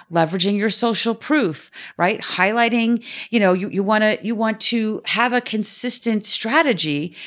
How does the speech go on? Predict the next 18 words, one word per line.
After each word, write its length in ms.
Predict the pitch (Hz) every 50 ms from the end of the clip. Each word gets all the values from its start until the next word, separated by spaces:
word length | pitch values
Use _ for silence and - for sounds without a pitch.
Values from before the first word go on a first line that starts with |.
| - - - -
for 120 | - - 226
being 440 | 190 220 226 220 208 208 202 196 190
featured 480 | - - - 247 240 - - 240 202
in 80 | 196 190
the 80 | 175
news, 560 | 165 160 156 147 147 147 151 175 185 - - - _ - _
interviewed 380 | - 226 233 240 208 214 202 175
on 160 | 165 160 156
podcasts, 800 | - - 143 139 143 160 - 156 151 143 156 170 - - - - - - - - - - - - _ -
things 260 | 254 277 285 302 254
that 300 | 269 233 220 - - - _ _ _ _ -
will 440 | 190 214 208 202 202 196 196 202 202
let 180 | 214 226 226 - - _ _ _ _ _ _ _ _ -
your 220 | 185 208 202 208
high 380 | 190 - - 208 196 202 208 208
quality 480 | 208 - 226 214 196 196 190 190 190
people 340 | 185 - 202 190 180 185 185
know 600 | 170 165 180 220 247 247 196 165 160 156 170 175